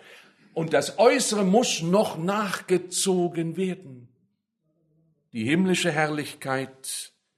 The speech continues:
ist schon vorhanden bei den Gläubigen. Aber bei denen, die den Heiligen Geist noch nicht empfangen haben, weil sie ihr Herz Jesus noch nicht ausgeliefert haben,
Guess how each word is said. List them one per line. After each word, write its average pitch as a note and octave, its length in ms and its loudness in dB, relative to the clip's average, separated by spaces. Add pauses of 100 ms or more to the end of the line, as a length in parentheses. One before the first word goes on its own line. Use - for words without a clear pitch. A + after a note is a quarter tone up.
(320)
ist - 760 -8 (720)
schon A#2 520 -4 (120)
vorhanden G#2+ 800 -8
bei A2 100 -6
den G#2 140 -6
Gläubigen. G#2 480 -8
Aber A#2+ 180 -6
bei B2 160 -4
denen, D3+ 460 0 (320)
die D3 80 -8
den C3+ 240 -6
Heiligen C#3 400 -4
Geist D#3 480 -2
noch D#3+ 140 -6
nicht E3+ 200 -6
empfangen E3 540 -4
haben, D#3+ 240 -2
weil D3+ 180 2
sie E3 120 -2
ihr D#3 80 0
Herz E3+ 340 -8
Jesus F#3 420 -6
noch E3+ 160 -12
nicht F#3+ 180 -14
ausgeliefert F3+ 680 -4
haben, D3+ 320 -6